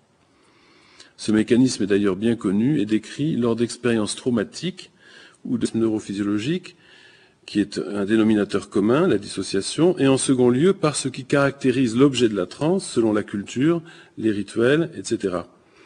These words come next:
Tout se passe comme si, une fois la dissociation acquise, le sujet pouvait entrer par un pertuis, par une petite fenêtre ouverte sur l'univers intérieur et l'explorer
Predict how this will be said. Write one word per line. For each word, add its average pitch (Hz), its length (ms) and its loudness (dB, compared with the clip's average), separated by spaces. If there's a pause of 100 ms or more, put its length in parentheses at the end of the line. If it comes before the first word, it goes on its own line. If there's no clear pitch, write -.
(400)
Tout 151 140 -6
se - 100 0
passe 139 320 2
comme 135 200 0
si, 123 380 -4
une 156 200 6
fois 131 240 2
la 127 80 4
dissociation 107 680 -6
acquise, 151 600 -4 (440)
le 147 280 4
sujet 135 520 2
pouvait 120 380 0
entrer 123 640 2 (480)
par 104 220 -2
un 101 80 0
pertuis, 117 420 -2
par 101 180 0
une 104 120 0
petite 131 300 -4
fenêtre 107 440 -2
ouverte 110 520 -2 (280)
sur - 300 0
l'univers 127 400 4
intérieur 110 720 0
et 123 100 4
l'explorer 120 840 0